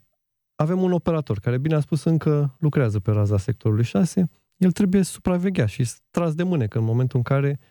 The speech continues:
nu își face treaba, pentru că au fost situații în care nu și-a făcut treaba și în acest mandat și în mandatele trecute. Într-adevăr, s-a început trasul ăsta de mânecă, dar el trebuie continuat, pentru că sunt rateuri, vedem și noi, sunt situații în care plouă și se mai duce cu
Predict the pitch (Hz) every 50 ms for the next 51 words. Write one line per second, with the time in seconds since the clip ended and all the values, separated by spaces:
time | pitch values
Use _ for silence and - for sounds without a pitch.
0 | _ _ _ _ _ - 151 156 151 147 143 - - 151 - - 151 147 - -
1 | 151 - 151 117 98 92 110 - - 139 139 151 - 165 - - 160 123 - 123
2 | 107 - 120 110 104 - 120 113 113 135 135 147 156 160 170 160 - - 120 -
3 | 120 107 - 110 - 113 107 98 101 104 107 113 120 - _ _ _ _ _ _
4 | - 151 135 123 117 - 127 120 127 127 143 160 156 139 127 - 160 151 147 143
5 | 143 147 135 - 143 143 143 - - 151 139 - 107 - - 120 - _ _ _
6 | _ _ _ _ _ _ _ _ _ _ _ 202 - 214 208 202 226 190 156 123
7 | - 160 156 156 - 175 151 - 160 131 - - - - _ - 135 127 113 -
8 | 123 110 - 123 113 113 123 135 165 196 202 202 185 - 185 170 180 175 170 -
9 | _ _ _ _ _ _ 156 156 170 180 165 - - 185 180 170 175 165 - -
10 | 165 147 - 156 143 113 101 - 131 139 147 - - 220 202 180 - - 208 180
11 | 196 190 185 175 - 147 123 110 104 113 139 151 151 156 147 131 - - 151 139
12 | 117 104 104 113 117 - - - 156 139 131 139 - 151 139 - - 139 127 139
13 | 135 135 131 131 - 180 185 180 165 160 156 - - 156 - 170 156 160 160 160
14 | 160 165 151 - 156 143 - 160 147 151 160